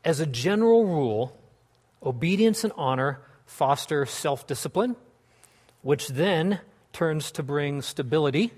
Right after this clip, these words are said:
which by nature would bring longevity and enjoyment in life. The flip side is also true. Disobedience brings more instability, which can result in a lack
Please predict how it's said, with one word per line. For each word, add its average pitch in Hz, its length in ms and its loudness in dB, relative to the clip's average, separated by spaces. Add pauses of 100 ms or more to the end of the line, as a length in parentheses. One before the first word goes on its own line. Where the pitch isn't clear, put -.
(960)
which 208 420 0
by 175 160 2
nature 175 360 -2
would 160 180 -2
bring 160 260 0
longevity 147 800 0 (960)
and 135 100 -6
enjoyment 147 480 -4
in 151 100 -8
life. 170 380 -12 (580)
The 139 60 -6
flip - 280 -4
side 160 240 -2
is 160 120 -2
also 196 280 0
true. 110 320 -8 (1200)
Disobedience 139 1000 2 (560)
brings 175 560 0 (120)
more 185 420 2 (120)
instability, 139 800 -2 (680)
which - 220 -6
can 190 160 -2
result 170 520 2
in 156 380 -2 (600)
a 160 220 0
lack 156 680 -4